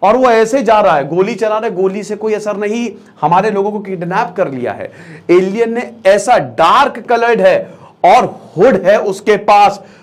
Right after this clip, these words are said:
बहुत ही ज्यादा खतरनाक है। इसको आपको याद है मुंह नुचवा, मुंह नुचवा याद है,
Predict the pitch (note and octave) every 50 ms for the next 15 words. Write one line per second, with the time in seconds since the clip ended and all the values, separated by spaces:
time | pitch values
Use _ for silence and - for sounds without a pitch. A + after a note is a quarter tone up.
0 | _ - D3 E3+ F#3 F3+ D#3+ F3 F#3+ - - A3+ F#3+ F3 - - G3+ F#3+ - -
1 | F#3 - F#3+ F3+ F#3 F#3+ F#3+ G3+ G3 G3 D#3 C3+ - - - - - _ _ _
2 | _ - G3+ G3 - A3+ G#3 F#3 F3+ F#3+ F#3+ G#3+ A3 G#3+ G#3+ A3 F#3 F3+ F#3+ G#3+
3 | A3 G#3 G3 - - F#3+ G3+ F3 G2+ E2+ - - _ _ _ _ _ _ _ _
4 | _ _ _ _ _ _ _ D3+ C#3+ D#3+ F3 E3+ E3+ E3 E3 D#3+ D#3 D#3+ F#3 E3+
5 | C#3+ G#2+ -